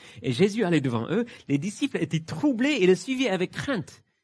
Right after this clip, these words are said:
Ils, ils sont troublés, ils suivent avec crainte parce que Jésus vient de dire, « Les premiers sont les derniers, c'est impossible aux hommes, les riches c'est difficile d'entrer dans le royaume de Dieu, les enfants, ils comprennent mieux que les adultes. » <laughs> Les dis-, c'est, c'est ça être disciple de Jésus-Christ, c'est ça suivre Jésus. Alors là, ça ne,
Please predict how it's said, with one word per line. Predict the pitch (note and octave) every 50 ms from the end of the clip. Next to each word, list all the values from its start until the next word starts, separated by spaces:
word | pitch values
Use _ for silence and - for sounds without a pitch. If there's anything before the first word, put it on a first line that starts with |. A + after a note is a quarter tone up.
| _ _ _ _ _ _ - - _ _ _ _ _ _ _ _ _ _ _ -
Ils, | E3 D#3 D#3+
ils | G#3 F#3+ - G3 F3
sont | - G3 F3+ F3
troublés, | E3 - - C4 B3 C4
ils | G#3
suivent | - - G#3 F#3
avec | E3 D3 C#3 - D#3+ D#3 F3
crainte | - - - C#4+ C4+ A#3
parce | F#3+ F3 -
que | - F3+
Jésus | D#3 E3+ G3 G#3 G3+
vient | E3+ E3+ D3+
de | C#3
dire, « | B2+ B2+ C#3+ F#3+ F3+
Les | C#3+ C3
premiers | - - C#3 C3 C3
sont | A#2 - A#2+
les | A2 G#2 G#2+
derniers, | A2 G#2+ A2 B2 D3+ E3+ F3+ F#3 G3 G3 F3+ D3
c'est | C3 - - C3+ -
impossible | D3+ C#3+ A#2+ C3+ B2 - - A#2+ A#2
aux | B2 A#2 C3
hommes, | E3 F3 F#3 G3 G3+ G3 F3+
les | D3+ C3 C3 C3
riches | B2 A#2 D3+ D#3+ D#3+
c'est | - C#3 B2
difficile | A#2+ B2 - - C#3 D#3
d'entrer | D#3 D3+ C#3 A2+ - C3+
dans | B2 B2
le | A#2
royaume | G#2+ A2 G#2+ G#2+ A2+
de | A2+
Dieu, | A2 A2 C#3 F3 F3+ F#3+ G3
les | F3+ D3+ A#2+ B2
enfants, | B2 A#2 - - C#3 C#3+ C#3+ C3+ A#2+ A2+ A2 -
ils | C3+ A2+
comprennent | - - A#2+ A2+ G#2 - A2+ A2
mieux | A#2 A#2
que | A2+ -
les | - G2+ F#2+
adultes. » | A2+ B2+ C#3+ F#3 G#3 G3+ F#3+ F#3+ - - - - - - _ _ -
<laughs> | - - _ _ _ _ - B2 -
Les | C#3
dis-, | C#3+ D#3+ D#3+ D#3 - C#3+ C#3+ C3+ B2 B2+
c'est, | - - E3 F3 F#3+ -
c'est | E3+ - F#3 F3+
ça | - - D4+ D4+ C#4+ B3
être | - - A3
disciple | G3+ G#3 G#3 - B3 G#3+ F#3 G3
de | F3
Jésus-Christ, | E3+ G3 F#3 F3+ G#3 - C4+ C4
c'est | - - G#3+ F3+
ça | - - D#4 D#4 D4
suivre | - - - B3 A3 F#3 F3+
Jésus. | D#3+ E3+ F3 E3+ A#3 C4
Alors | F3+ C3+ B2+ B2
là, | D3+ F#3+ B3+ A#3+
ça | - - F3+
ne, | D#3